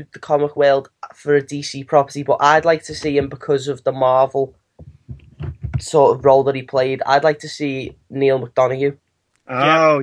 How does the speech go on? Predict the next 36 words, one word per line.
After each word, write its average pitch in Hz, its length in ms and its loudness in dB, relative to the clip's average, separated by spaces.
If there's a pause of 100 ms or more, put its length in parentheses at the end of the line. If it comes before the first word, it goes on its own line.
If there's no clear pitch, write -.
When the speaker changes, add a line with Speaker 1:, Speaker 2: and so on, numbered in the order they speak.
Speaker 2:
yeah, 151 160 4
Speaker 3:
we've, 127 80 -2
Speaker 2:
good 180 180 -6
Speaker 3:
we've 147 100 -8
Speaker 2:
shout. 147 200 2
Speaker 3:
mentioned 151 320 -12 (200)
he 151 100 -14
has 202 300 -2
actually 202 280 -10
started 185 340 -6
doing 190 200 -8
events 170 360 -10
in 165 80 -20
the 147 80 -20
States 180 400 -10
now. 120 240 -14 (680)
Um, 139 320 -2
Speaker 2:
Mm. - 20 -4
Speaker 1:
Yeah. 139 160 6
Speaker 3:
I've 139 100 -10
noticed 165 400 -4
he's 156 140 -16
doing 156 280 -6
one 151 140 -4
of 143 80 -8
the, 147 260 -4
the 151 100 -10
Heroes 147 380 -8
and 143 100 -18
Villains 156 320 -8
events 127 340 -12
in 127 140 -20
New 135 80 -14
York, 143 340 -10
I 127 40 -18
think. 113 380 -16